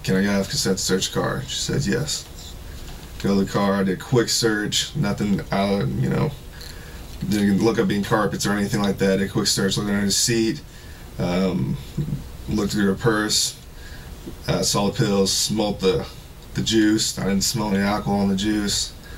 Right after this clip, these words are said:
Uh, when I looked at the pills, I kinda quick glance to make sure it was her name, whatnot. Okay, we're good. Went back over there, okay. "Hey, what's the deal with this, blah, blah, blah, whatnot?" And she's like,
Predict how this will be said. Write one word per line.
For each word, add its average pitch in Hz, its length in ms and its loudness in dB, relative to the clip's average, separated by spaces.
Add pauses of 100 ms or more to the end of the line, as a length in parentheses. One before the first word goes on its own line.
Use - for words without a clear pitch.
(840)
Uh, 95 240 4
when 98 140 6
I 95 60 4
looked 95 180 2
at 92 80 2
the 92 80 -4
pills, 101 340 2
I 95 40 -4
kinda 95 260 2
quick - 280 -2
glance 101 280 0
to 98 60 0
make 95 100 0
sure 101 140 0
it 101 80 2
was 95 100 0
her 98 100 0
name, 104 460 0
whatnot. 104 460 0 (240)
Okay, 98 280 0
we're 98 120 0
good. 101 280 0 (540)
Went 98 120 2
back 101 260 0
over 95 120 2
there, 101 360 2
okay. - 340 0 (1700)
"Hey, 110 80 -2
what's 113 240 4
the 101 60 -2
deal 110 180 4
with 98 100 0
this, 104 160 2
blah, 101 200 2
blah, 95 80 2
blah, 107 540 0 (300)
whatnot?" 101 600 0 (720)
And - 260 -2
she's 85 220 -2
like, 92 220 2